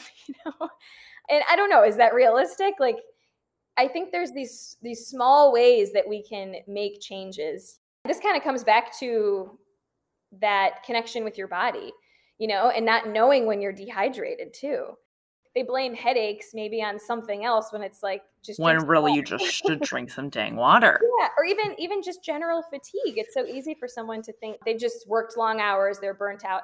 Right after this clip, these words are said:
Speaker 1: But sometimes just general fatigue can even be solved with just some water, you
Speaker 2: Yeah.
Speaker 1: know?
Speaker 2: It brings me back to grade school. You had to ask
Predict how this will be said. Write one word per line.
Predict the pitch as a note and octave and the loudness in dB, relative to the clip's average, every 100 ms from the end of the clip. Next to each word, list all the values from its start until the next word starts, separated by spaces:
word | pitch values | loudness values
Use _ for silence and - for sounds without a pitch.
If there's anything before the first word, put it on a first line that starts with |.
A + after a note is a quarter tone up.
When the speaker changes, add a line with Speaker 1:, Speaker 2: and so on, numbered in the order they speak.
| - | 2
Speaker 1:
But | C#4 | 2
sometimes | - C#4 C#4+ D4 D4 C4+ - | 4 -4 -4 -6 -6 -8 -10
just | B3+ - - | -10 -10 -8
general | A#3+ A3+ B3 B3 A3+ | -4 -2 0 0 0
fatigue | A#3 A3 A3+ A#3 A#3 G#3+ | -4 -8 -8 -10 -10 -12
can | G3+ G#3 | -14 -14
even | F#3+ F#3+ F#3 | -12 -14 -14
be | F#3 F3+ F3+ | -14 -14 -14
solved | - D#3+ D#3 - - _ _ _ _ _ _ | -8 -6 -6 -10 -14 _ _ _ _ _ _
with | G3+ G3+ | -10 -8
just | F3+ - | -10 -10
some | F#3+ | -16
water, | F3 - - C4+ - - - _ | -16 -14 -6 -6 -6 -18 -20 _
you | E3 | -6
Speaker 2:
Yeah. | D#3 | -4
Speaker 1:
know? | - - _ _ | -6 -8 _ _
Speaker 2:
It | F#3 E3+ _ | 0 0 _
brings | G#3+ A3 A#3+ | 4 4 4
me | C4+ | 4
back | F3+ D#3 D#3 - | 6 4 2 0
to | F3+ | -2
grade | C#3+ C3+ A#2+ C#3+ F3 | -2 -4 0 0 0
school. | - D#3+ C#3 A#2+ - - - _ - | -2 2 6 6 6 0 -18 _ -4
You | F3 | 0
had | E3+ F#3 | 2 2
to | G3 D3+ | 2 4
ask | C#3+ E3+ | 4 2